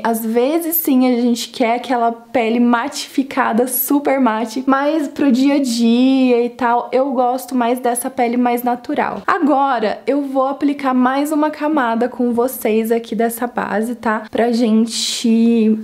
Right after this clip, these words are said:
fazer, assim, os testes e chegar à nossa conclusão com esse produto. Eu não vou aplicar muito mais produto, eu vou aplicar a mesma quantidade que eu apliquei da outra vez, mas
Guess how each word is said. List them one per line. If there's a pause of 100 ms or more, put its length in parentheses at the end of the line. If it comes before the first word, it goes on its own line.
fazer,
assim,
os
testes
e
chegar (380)
à
nossa
conclusão (280)
com
esse
produto.
Eu
não
vou
aplicar
muito
mais
produto,
eu
vou
aplicar
a
mesma
quantidade
que
eu
apliquei
da
outra
vez,
mas